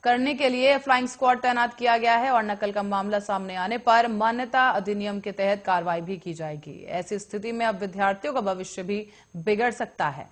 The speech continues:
इसी के लिए माध्यमिक शिक्षा मंडल भोपाल द्वारा व्यापक पैमाने पर तैयारियां की गई हैं। सत्रह फरवरी से माध्यमिक शिक्षा मंडल भोपाल की बोर्ड की परीक्षाएं शुरू हो रही हैं।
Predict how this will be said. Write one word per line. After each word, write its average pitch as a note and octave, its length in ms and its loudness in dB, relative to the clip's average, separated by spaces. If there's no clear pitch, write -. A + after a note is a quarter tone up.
इसी A3+ 220 -2
के E4 100 8
लिए D4+ 160 2
माध्यमिक B3 460 0
शिक्षा B3 300 -4
मंडल A3 320 0
भोपाल G3 420 0
द्वारा F#3+ 300 0
व्यापक F3 360 -4
पैमाने E3+ 480 -6
पर A3 380 0
तैयारियां E3+ 420 -4
की A3+ 160 -6
गई A3+ 200 -2
हैं। B3+ 180 -8
सत्रह G#3 240 -2
फरवरी G#3+ 400 -2
से A#3+ 160 -4
माध्यमिक A#3+ 460 -2
शिक्षा A#3 300 -2
मंडल G#3+ 320 -2
भोपाल F#3+ 460 -4
की F#3 120 -10
बोर्ड G#3 280 -6
की A3+ 80 -10
परीक्षाएं E3+ 480 -8
शुरू E3+ 260 -10
हो D3 140 -10
रही D3 240 -14
हैं। D3 180 -16